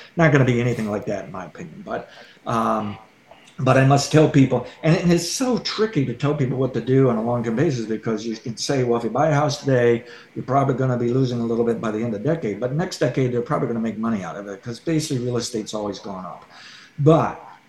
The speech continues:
um, at the same time, if someone says, "Yeah, but I need a house now, I don't wanna live in an apartment the rest of the decade and wait to buy it," uh,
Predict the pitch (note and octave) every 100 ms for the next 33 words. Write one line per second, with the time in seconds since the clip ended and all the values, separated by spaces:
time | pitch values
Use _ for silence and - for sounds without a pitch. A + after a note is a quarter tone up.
0 | - B2+ B2+ B2 B2 A#2+ A#2 A2 G#2+ _
1 | C#3 C3 B2+ G3+ F3+ D#3 C3+ C3+ C3 B2+
2 | _ _ _ - C3 - D#3+ D3 C3+ -
3 | C3+ A#2+ C#3+ D#3 B2+ A#2+ C3+ D#3 B2+ C3+
4 | C3+ - C#3 C3+ C3 - C#3+ C3+ B2+ B2+
5 | B2+ A2+ - B2+ B2+ A#2+ B2 B2 G#2 B2+
6 | B2+ - A#2 A2+ B2+ B2 G2 B2 D#3 C3+
7 | A#2+ - - - _ _ - - C3+ -
8 | - - -